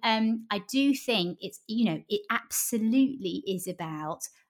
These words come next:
opening up these conversations a-, a-, and being honest with us and ourselves, and as families, not putting our heads in the sand about it. You know, we have to appreciate this. You know, a-, a-, another example, you know, when it comes to families is even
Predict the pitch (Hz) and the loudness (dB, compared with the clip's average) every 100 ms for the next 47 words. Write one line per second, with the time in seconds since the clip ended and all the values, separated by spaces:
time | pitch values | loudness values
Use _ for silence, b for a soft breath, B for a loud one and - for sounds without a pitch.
0 | _ _ 240 247 247 214 196 190 - 185 | _ _ 2 2 2 -2 0 -2 -4 -6
1 | 175 - 190 180 175 190 185 - 156 151 | -6 -6 -6 -4 -4 -2 -4 -2 -2 -2
2 | 175 - 214 - 233 226 226 269 254 262 | -4 -6 -8 0 4 6 8 6 6 6
3 | 269 311 - 156 160 156 - 202 196 - | 6 4 -4 -6 -6 -8 -4 -4 -4 0
4 | 190 175 - 165 160 - 202 - 262 262 | 0 2 -2 -2 -4 -2 -4 -2 0 2
5 | 269 - B B B - 233 233 277 185 | 0 -6 B B B 0 4 4 4 2
6 | 156 160 165 208 226 247 254 - - - | 0 -4 0 6 8 8 4 -2 -12 -12
7 | b - 285 262 220 285 240 190 - 233 | b 2 4 4 0 0 -2 -2 -2 0
8 | 247 269 196 143 147 139 160 151 - 220 | 2 2 2 -4 -8 -6 -6 -6 -6 0
9 | 220 208 202 185 - - 233 226 - 220 | 2 0 -2 -6 -8 -4 -4 -4 -8 -4
10 | 202 208 - 226 - 349 - - 175 151 | -2 -2 -4 -6 -2 -2 -2 -2 -2 -2
11 | - 151 - 247 277 269 B B - - | -6 -6 -2 0 2 0 B B -2 -2
12 | 262 - 247 262 302 320 214 - 170 165 | -4 0 2 4 2 -2 -4 -4 -6 -6
13 | 180 185 202 180 185 185 - 208 196 185 | -8 -6 -6 -4 -6 -6 -6 -8 -6 -12
14 | - 220 240 185 151 151 151 202 214 269 | -6 -4 -2 -4 -2 -4 -2 -4 0 0
15 | 269 277 262 | 2 2 0